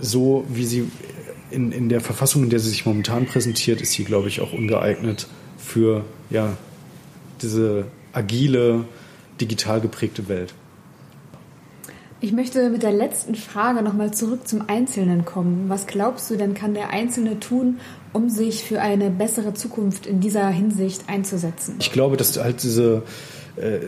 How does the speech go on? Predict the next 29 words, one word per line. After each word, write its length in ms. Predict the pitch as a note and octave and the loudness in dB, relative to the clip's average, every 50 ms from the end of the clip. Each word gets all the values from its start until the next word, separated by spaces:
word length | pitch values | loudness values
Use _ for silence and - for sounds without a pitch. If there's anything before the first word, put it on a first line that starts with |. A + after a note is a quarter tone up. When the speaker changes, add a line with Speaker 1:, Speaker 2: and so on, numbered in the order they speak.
| G2 E2+ - - - - - - - - - - - - - - | -8 -10 -10 -10 -10 -10 -12 -12 -16 -20 -20 -20 -20 -16 -12 -10
Speaker 1:
sozusagen 460 | B2+ A2 A2+ G#2+ - - B2 A2+ A#2 | -8 -8 -6 -4 -2 0 0 0 0
dieses 240 | G#2+ G2+ G2+ - - | 0 0 0 0 2
Mindset 400 | A#2 A#2 C3+ F3+ F3+ - C3+ - | 2 4 4 4 4 2 2 0
erstmal 240 | F2+ - - - - | 0 0 0 0 2
da 220 | A2+ A#2+ C3 D3+ | 4 4 4 4
sein 280 | D3 C3+ A#2+ A#2 A2 G#2+ | 4 4 4 4 4 4
muss, 300 | G#2+ A#2+ C#3+ C#3+ - - - - - - - - - - - A#2 | 4 4 2 2 0 -4 -8 -12 -16 -16 -16 -16 -16 -14 -6 -4
dass 200 | A2+ A2 - - | -2 -2 2 2
da 180 | C#3+ A#2+ - | 2 0 2
einiges 600 | A2+ B2 C3+ C#3+ D3 C3+ D3 C3+ - - - - - | 2 2 4 4 4 4 4 2 0 -2 -4 -4 -4
an, 320 | A#2+ A#2+ B2 A#2+ A#2 - - - - - - - | -2 0 0 0 -2 -4 -6 -12 -20 -20 -10 -8
ähm, 460 | A2 A2+ A2+ A2 A2+ A2 G#2+ G#2 G2+ - - - - | -6 -4 -4 -4 -4 -4 -4 -6 -8 -10 -14 -16 -12
an 260 | - A#2+ A2+ G#2+ G2+ D#2 - - - - - | -8 -8 -6 -6 -8 -12 -16 -20 -20 -18 -14
Herausforderungen, 1120 | - - - A#2 A#2+ B2 D3+ D3+ - - E3 D3+ D3 D3 D3 C3+ D3+ D3+ D3 D3 C#3+ C#3 | -10 -10 -4 0 2 2 4 2 2 2 2 4 4 4 4 4 4 4 4 2 0 -2
an 200 | - - A#2+ A2+ | -4 -4 -4 -4
Umwälzungen 640 | G2 C#3+ C#3+ C#3+ C3 C3 C3+ C3 - A#2 A#2 A2+ G#2+ | 0 2 4 4 6 6 4 4 2 0 0 0 0
kommt. 440 | - - D3+ E3+ G#3 A#3 - - - - - - - - - - - - - - - - - | 0 0 2 2 0 0 -2 -6 -12 -16 -20 -20 -20 -20 -20 -20 -20 -20 -20 -20 -20 -8 -2
Und 180 | - B2 A#2 | 0 2 2
dann 180 | C3+ C3 D3 E3 | 4 4 4 4
muss 160 | E3+ E3 - | 4 4 4
man 120 | F3 D#3 D3 | 4 2 2
für 160 | D3 - C#3 | 2 0 -2
sich 160 | B2 A#2+ - | -2 -2 -4
persönlich 640 | - - A2 A2+ C3 D#3+ E3 E3 E3+ D#3+ - - - - | -4 -2 2 4 4 6 6 6 4 4 0 -4 -8 -4
eine, 200 | - C3 B2+ B2 | 0 2 2 2
eine 160 | A#2+ A#2 A#2 A#2 | 2 0 -2 -2
Strategie 500 | - - - A#2 G2+ A2+ A2 B2+ D3+ F#3 | -2 0 0 0 0 0 0 2 2 4
entwickeln, 640 | - E3 D3+ - D#3+ D#3 - D#3+ D#3 D#3 D3+ D#3 D#3 - - - - - - - - - - - - - - | 4 2 2 2 0 2 4 4 4 4 4 2 -2 -4 -10 -16 -20 -20 -20 -20 -20 -16 -16 -16 -16 -12 -8
äh, 120 | - A#2 | -4 -4